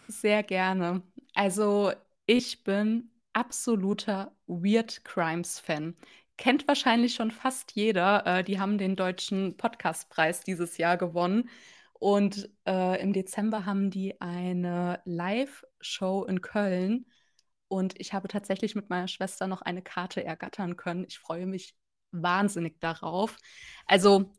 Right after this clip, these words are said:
absolute Empfehlung ist natürlich mehr Unterhaltung, jetzt kein Wissenspodcast. Und ansonsten, ähm, ja, so Klassiker. Also es gibt ja einen Tagesschau-Podcast für,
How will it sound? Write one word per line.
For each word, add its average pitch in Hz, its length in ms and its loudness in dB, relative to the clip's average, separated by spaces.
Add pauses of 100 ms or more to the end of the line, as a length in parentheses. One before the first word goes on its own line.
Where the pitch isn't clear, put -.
(140)
absolute 247 440 2
Empfehlung 220 500 2
ist - 320 -4
natürlich 180 480 2
mehr 175 180 2
Unterhaltung, 269 880 0
jetzt - 320 -6
kein 170 280 -2
Wissenspodcast. 185 1200 -2 (520)
Und 196 400 4
ansonsten, 185 800 0
ähm, 180 440 0
ja, 180 300 -4 (800)
so 190 140 -6
Klassiker. 180 680 -4
Also 170 300 -4
es - 160 -8
gibt - 180 -8
ja 170 60 -4
einen 165 100 -4
Tagesschau-Podcast 175 1400 0
für, 170 320 -2